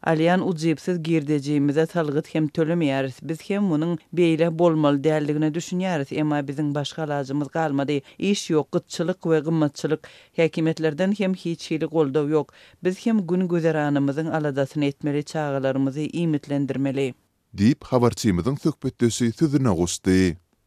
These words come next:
Speaker 2: Türkmenistanda raýatlar indi ençeme ýyl bäri dowam edýän ykdysady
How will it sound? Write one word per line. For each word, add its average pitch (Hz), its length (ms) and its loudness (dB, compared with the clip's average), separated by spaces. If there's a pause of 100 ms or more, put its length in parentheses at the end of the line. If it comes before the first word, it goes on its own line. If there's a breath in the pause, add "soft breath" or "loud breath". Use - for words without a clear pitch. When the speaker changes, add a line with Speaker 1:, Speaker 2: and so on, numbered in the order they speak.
(100)
Speaker 2:
Türkmenistanda 92 800 2
raýatlar 139 600 2
indi 92 380 2
ençeme 139 440 2
ýyl 123 160 4
bäri 120 420 4
dowam 110 380 4
edýän 107 320 4
ykdysady 90 500 0